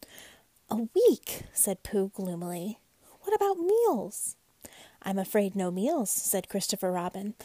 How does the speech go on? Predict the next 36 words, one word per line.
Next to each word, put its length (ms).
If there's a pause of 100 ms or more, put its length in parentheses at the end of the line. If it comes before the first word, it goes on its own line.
(220)
"because 280
of 140
getting 240
thin 300
quicker. 500 (500)
But 140
we 140
will 300
read 260
to 140
you." 280 (880)
Bear 200
began 300
to 120
sigh, 580 (360)
and 140
then 220
found 520
he 140
couldn't 600 (120)
because 300
he 100
was 100
so 280
tightly 360
stuck, 580 (420)
and 120
a 80
tear 600
rolled 240
down 240
his 180
eye 280
as 160
he 100
said, 400